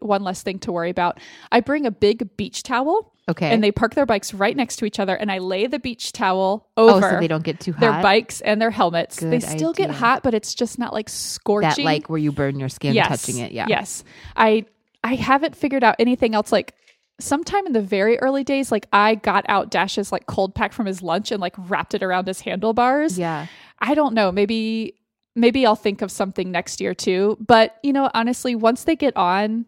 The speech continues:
Speaker 1: they
Speaker 2: Yeah.
Speaker 1: haven't complained about the heat. So anyway, that's kinda how it's working.
Speaker 2: And
Speaker 1: It
Speaker 2: it's no worse than the hot car. I mean,
Speaker 1: Really?
Speaker 2: seriously, the hot car is the worst
Speaker 1: Yeah.
Speaker 2: thing.
Speaker 1: Yeah, exactly.
Speaker 2: Mm-hmm.
Speaker 1: Oh, I know. Can I share one other
Speaker 2: Yeah.
Speaker 1: funny story about the first day?
Speaker 2: Yeah.
Speaker 1: So the first day, Chris and I biked them.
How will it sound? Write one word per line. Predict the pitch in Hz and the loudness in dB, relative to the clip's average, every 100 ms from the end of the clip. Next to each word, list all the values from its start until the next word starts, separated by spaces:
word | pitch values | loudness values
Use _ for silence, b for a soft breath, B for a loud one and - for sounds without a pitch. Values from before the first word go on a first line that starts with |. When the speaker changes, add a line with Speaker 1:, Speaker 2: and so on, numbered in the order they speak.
| _ | _
Speaker 1:
they | 220 | 0
Speaker 2:
Yeah. | 202 | 4
Speaker 1:
haven't | 202 160 - | 4 4 0
complained | - 196 175 180 196 | -6 -4 -4 -4 -2
about | 185 - | 0 -2
the | 202 | -6
heat. | 190 185 - _ _ - | -8 -8 -10 _ _ -8
So | - 190 170 165 - | 2 4 4 0 2
anyway, | 247 202 170 - | 4 4 0 0
that's | 202 - | -2 -2
kinda | 226 190 185 | -4 -4 -4
how | 190 185 185 | -4 -2 -2
it's | - 202 - | -6 -10 -8
working. | - - - 190 | -12 -8 -10 -2
Speaker 2:
And | 202 | 2
Speaker 1:
It | 226 | 2
Speaker 2:
it's | 202 | 2
no | 214 | 0
worse | 196 190 - | 2 0 0
than | 185 | -2
the | 180 | 0
hot | 170 165 | 0 -2
car. | - 170 - | -2 -4 0
I | 180 | 2
mean, | 180 165 | 4 2
Speaker 1:
Really? | 254 285 247 | 4 4 4
Speaker 2:
seriously, | 185 175 143 | 2 -2 -4
the | 156 | -2
hot | 165 156 | -2 -2
car | - 165 151 | -2 -4 -2
is | 143 | -4
the | 147 | 0
worst | 190 | 4
Speaker 1:
Yeah. | 208 185 | 4 2
Speaker 2:
thing. | 165 147 147 - | -2 -6 -6 0
Speaker 1:
Yeah, | 240 190 202 | 2 2 0
exactly. | 214 196 185 - 190 151 | -2 0 -2 -2 -4 -4
Speaker 2:
Mm-hmm. | 160 156 - | -6 -6 6
Speaker 1:
Oh, | 240 208 | 8 8
I | - 311 | 6 4
know. | 370 330 302 | 6 4 4
Can | - 247 | 2 0
I | |
share | - 262 233 | 2 2 4
one | 190 180 | 4 4
other | 185 202 196 165 | 2 4 2 2
Speaker 2:
Yeah. | 190 | 4
Speaker 1:
funny | 202 208 | 2 2
story | - 180 | 2 4
about | 180 185 | 2 0
the | 208 | 0
first | 190 196 - | 0 0 0
day? | 190 | 2
Speaker 2:
Yeah. | |
Speaker 1:
So | 196 202 | 4 2
the | 214 | 4
first | 240 254 - | 4 2 2
day, | 214 202 208 | 2 4 0
Chris | - 233 - | 0 0 2
and | 254 | 0
I | |
biked | 233 185 - - | 2 2 0 -2
them. | 170 185 | -2 -2